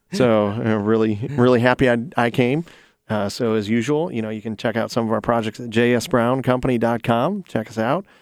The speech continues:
If you got a project in mind, you know, be sure to call us. We'd love to work with you. We have as much fun working with our clients as we do on the show, believe it or not. So, uh, you know, we, we've got good, knowledgeable people over at J S Brown Company. So give us a shout if there's anything we can help you out. We're happy to talk to you and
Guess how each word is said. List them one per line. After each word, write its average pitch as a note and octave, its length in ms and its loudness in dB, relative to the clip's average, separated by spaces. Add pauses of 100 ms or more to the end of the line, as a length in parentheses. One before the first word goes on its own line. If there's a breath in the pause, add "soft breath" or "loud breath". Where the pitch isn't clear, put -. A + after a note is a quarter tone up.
(340 soft breath)
If G#2+ 80 -16
you A2 60 -6
got G#2 140 -4
a G2 40 -10
project A2 400 -4
in A#2+ 100 -2
mind, A2+ 340 -2 (240)
you A2+ 60 0
know, G#2 120 0
be G#2+ 120 -2
sure A#2 160 0
to G#2+ 80 0
call A#2 280 0
us. - 200 -8
We'd B2 120 -8
love A2+ 140 2
to G#2+ 60 0
work A2+ 240 2
with A#2+ 140 0
you. A#2+ 140 2
We A#2 80 -2
have A#2 200 0 (180)
as A#2+ 140 0
much D#3 200 2
fun C3+ 320 2
working C3+ 320 2
with A#2 120 2
our A2+ 60 0
clients A#2+ 360 0
as G2+ 100 -6
we G#2+ 80 0
do A2 160 0
on G2 100 -2
the F#2 60 -6
show, A2+ 240 -2
believe F#2 240 -2
it F#2 40 -10
or F2+ 40 -10
not. F2+ 300 -8 (440 soft breath)
So, G#2 400 2
uh, G2 420 -2
you A#2+ 120 -4
know, G2+ 100 -4
we, G2+ 120 -10
we've A2+ 200 -10
got G#2 200 0
good, A2 140 0
knowledgeable G#2 440 0
people G#2+ 280 -2
over G#2 160 0
at G#2 60 -6
J G#2+ 160 -2
S G2+ 100 -6
Brown G2+ 260 -2
Company. G#2 300 -8
So F#2+ 280 -4 (480 soft breath)
give F3 120 4
us F#3 60 -6
a D3+ 80 -4
shout F#3+ 340 2
if C3+ 100 -8
there's C3 160 0
anything C#3+ 280 0
we C#3 80 0
can - 140 -4
help C#3+ 200 0
you D3 80 2
out. C#3+ 280 0 (100)
We're A2+ 240 -2
happy B2 260 -2
to A2+ 80 -4
talk A#2 300 -2
to C3 80 -2
you A#2 220 0
and G2 220 -4